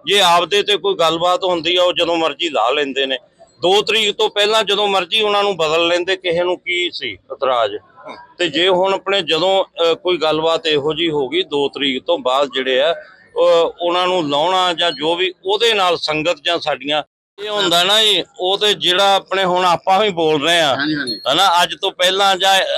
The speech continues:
Speaker 1: ਆਪਾਂ ਸ਼੍ਰੋਮਣੀ ਕਮੇਟੀ ਜਾਂ ਅਕਾਲੀ ਦਲ ਨਾਲ ਹਮੇਸ਼ਾ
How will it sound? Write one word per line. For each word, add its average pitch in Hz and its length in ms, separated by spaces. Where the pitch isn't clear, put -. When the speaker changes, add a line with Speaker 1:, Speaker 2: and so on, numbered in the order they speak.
Speaker 1:
ਆਪਾਂ 185 260
ਸ਼੍ਰੋਮਣੀ 175 500
ਕਮੇਟੀ 175 640
ਜਾਂ 175 340
ਅਕਾਲੀ 170 380
ਦਲ 170 260
ਨਾਲ 180 160
ਹਮੇਸ਼ਾ 170 540